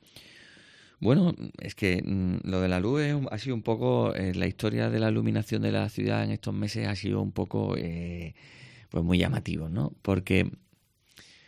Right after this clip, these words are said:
bueno, viene de una corriente del Grupo Socialista y sobre todo de la antiizquierda gaditana, como va a decir que nosotros antes de llegar a la Navidad, pues intentaron generar ahí un caldo de cultivo negativo, ¿no? Porque ellos, ellos políticamente decidieron que la ciudad no tenía que estar iluminada.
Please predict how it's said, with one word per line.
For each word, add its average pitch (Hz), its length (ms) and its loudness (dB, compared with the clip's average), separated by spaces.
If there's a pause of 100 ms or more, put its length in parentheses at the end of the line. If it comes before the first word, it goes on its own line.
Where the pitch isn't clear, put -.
(100)
bueno, 123 280 4
viene 120 240 6
de 127 80 6
una 113 180 4
corriente 107 540 2
del 98 140 2
Grupo 95 260 -2
Socialista 101 560 -2
y - 20 -2
sobre 87 220 -4
todo 92 180 -2
de 95 60 2
la 95 80 0
antiizquierda 92 400 -2
gaditana, 98 500 0
como 87 340 -4
va 87 180 -6
a 90 40 -4
decir 98 400 -2
que 95 280 -2 (340)
nosotros 95 760 0
antes 98 240 -2
de 101 80 2
llegar 101 220 0
a 101 60 0
la 101 100 0
Navidad, 98 380 0
pues 95 120 -2
intentaron 92 380 -2
generar 98 320 0
ahí 98 160 2
un 98 80 0
caldo 101 220 0
de 98 60 2
cultivo 101 520 2 (320)
negativo, 87 560 2
¿no? 120 200 -2
Porque 92 340 -4
ellos, 98 320 0 (580)
ellos 95 300 4
políticamente 92 760 0
decidieron 95 640 2
que 98 120 -2
la 90 100 0
ciudad 87 260 2
no 95 160 2
tenía 92 240 2
que 90 80 -6
estar 85 220 -6
iluminada. 80 500 -4